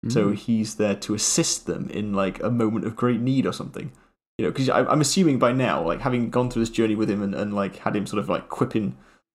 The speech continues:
Speaker 1: all the way through their memories and, like, you know, belittling them stuff, that the party really like this guy now.
Speaker 2: Yeah.
Speaker 1: So having him turn up to fight, to face the big bad guy, like, that'd be a nice little, little addition, like, throw him back in there. Like, this is your, this is your payoff for having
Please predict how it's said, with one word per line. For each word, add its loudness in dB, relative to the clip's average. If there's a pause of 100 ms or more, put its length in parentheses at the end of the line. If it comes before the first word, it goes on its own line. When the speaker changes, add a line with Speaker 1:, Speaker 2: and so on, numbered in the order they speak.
(360)
Speaker 1:
all 2
the 0
way 0
through -2
their 2
memories -2
and, -4
like, -4
you -4
know, -2
belittling 0
them -4
stuff, -4
that -4
the -4
party 0
really 0
like 0
this -8
guy -4
now. -8 (500)
Speaker 2:
Yeah. 0
Speaker 1:
So 2 (160)
having 2
him 0
turn 4
up 0
to -6
fight, -2
to -4
face 2
the -4 (200)
big 4
bad 2
guy, -2 (1000)
like, -2
that'd 0
be 4
a 2
nice 0
little, 2
little 0
addition, -2
like, -6
throw 2
him -2
back -2
in 0
there. 0
Like, 0
this 0
is -2
your, 4
this -2
is 2
your 4
payoff 0
for -4
having -2